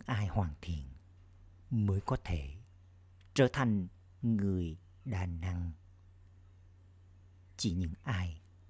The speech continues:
hoàn thiện thì mới hài lòng và làm cho mọi người hài lòng.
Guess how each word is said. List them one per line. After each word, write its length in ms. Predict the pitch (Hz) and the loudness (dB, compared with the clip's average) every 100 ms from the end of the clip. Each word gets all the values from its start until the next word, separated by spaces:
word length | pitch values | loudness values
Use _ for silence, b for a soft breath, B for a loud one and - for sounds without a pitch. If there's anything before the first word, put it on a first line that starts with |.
| - - | -12 0
hoàn 240 | 147 98 - | 0 0 -2
thiện 260 | 98 85 69 69 - - - - - - | -4 -4 -6 -14 -20 -20 -20 -20 -20 -2
thì 120 | - 127 | 4 6
mới 180 | 113 | 6
hài 200 | 160 143 | 4 2
lòng 240 | 87 87 78 69 - - - - - - - - | 2 -2 -4 -8 -18 -20 -20 -20 -20 -20 -18 -8
và 200 | 139 147 | 2 6
làm 200 | 135 131 | 6 4
cho 180 | - 196 | 4 4
mọi 240 | 147 101 | 4 4
người 560 | 87 95 92 87 80 73 - - - - - | 2 0 0 -2 -4 -8 -16 -20 -20 -20 -14
hài 300 | - 92 80 | -4 -2 -2
lòng. 320 | 82 80 73 | -4 -6 -6